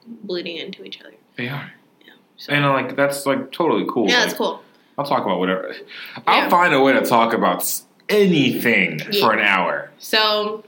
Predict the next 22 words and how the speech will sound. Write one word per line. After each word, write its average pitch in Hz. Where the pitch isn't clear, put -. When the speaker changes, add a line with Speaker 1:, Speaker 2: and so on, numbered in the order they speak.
Speaker 1:
it 214
might 226
be, 226
like, 202
three 202
episodes, 196
might 185
be 175
four. 156
I 180
don't 135
know 85
yet. -
Um, 220
but 269
I 226
definitely 269
wanted 233
to 220
talk 220
about 196
cookouts. 180